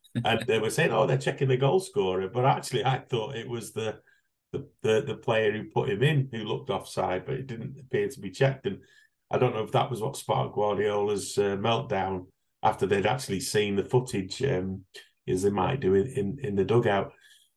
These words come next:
So, yeah, it's, it's fantastic. Uh, and, and we haven't even got Kevin De Bruyne out of his box yet. He's still, he's still <laughs> repairing himself.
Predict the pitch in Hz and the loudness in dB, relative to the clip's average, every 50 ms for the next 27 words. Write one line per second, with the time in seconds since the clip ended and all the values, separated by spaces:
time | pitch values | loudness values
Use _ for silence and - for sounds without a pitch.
0 | _ _ - 143 143 143 139 127 127 131 139 135 - - - 131 117 - 143 135 | _ _ 4 6 8 8 10 8 10 10 8 8 8 4 2 2 4 4 4 2
1 | - - - - - 135 - - - 127 117 117 - - - 107 110 104 98 98 | 2 2 0 0 0 -4 -4 0 0 0 0 0 -2 -6 -2 0 2 2 2 2
2 | 101 98 98 95 - - - _ _ _ _ _ _ _ - 117 117 127 - 131 | 0 0 -2 -4 -6 -10 -18 _ _ _ _ _ _ _ -4 -2 -2 -2 -2 -2
3 | 110 110 110 110 107 131 123 - - 101 101 98 95 - - - 92 92 95 92 | 0 2 4 4 4 2 0 0 -2 0 0 -2 -2 -4 -4 -4 -2 0 0 2
4 | 95 95 92 104 107 104 104 104 98 98 101 101 98 92 90 95 101 101 101 101 | 2 0 2 4 4 4 4 4 2 0 -2 -2 -4 -4 -6 -8 -8 -6 -6 -6
5 | 92 92 - - - - - - - - - - 92 92 - - - - - - | -6 -4 -2 -2 -2 -2 -4 -8 -8 -8 -6 -4 -2 -2 -2 -2 -6 -8 -10 -10
6 | 95 - - - - 101 104 104 104 - - - _ _ - - - _ _ _ | -10 -10 -10 -2 0 2 2 2 0 -2 -6 -12 _ _ -20 -20 -20 _ _ _
7 | - 131 131 - - - - - - 139 - - - - _ _ _ - - _ | 0 2 2 2 -2 -6 -8 -4 -2 0 0 -2 -4 -10 _ _ _ -20 -20 _
8 | _ 131 123 - - - 117 110 101 98 98 95 101 101 - - - - 95 101 | _ -2 -2 0 2 4 4 6 6 4 4 4 2 0 -2 -2 -2 -2 0 0
9 | 104 - - | -4 -6 -8